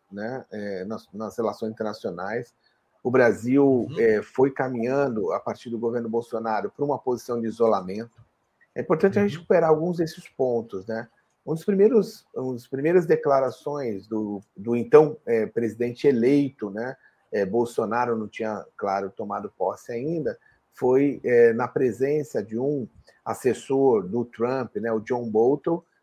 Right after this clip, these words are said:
Speaker 1: na sua casa no Rio de Janeiro, né, na casa do presidente Bolsonaro, claro, é, a oferecer a instalação de uma base militar dos Estados Unidos no Brasil.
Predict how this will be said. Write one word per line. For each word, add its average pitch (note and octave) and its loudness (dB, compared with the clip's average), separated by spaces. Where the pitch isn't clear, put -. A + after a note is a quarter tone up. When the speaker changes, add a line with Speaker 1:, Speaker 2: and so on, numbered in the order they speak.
Speaker 1:
na A2 -4
sua D3+ 6
casa B2 0
no G#2 -4
Rio A2 -2
de G#2+ -10
Janeiro, C#3 2
né, A#2 -4
na G#2+ -4
casa G#2 -2
do - -20
presidente G2+ -8
Bolsonaro, A2+ -6
claro, B2 -2
é, A2+ 4
a C#3 4
oferecer C#3+ 0
a B2 -2
instalação C3+ 0
de C#3 -6
uma C#3+ -2
base D#3+ -2
militar B2 -4
dos A2+ -6
Estados A2+ -4
Unidos A2 -6
no A#2 -8
Brasil. A2+ -8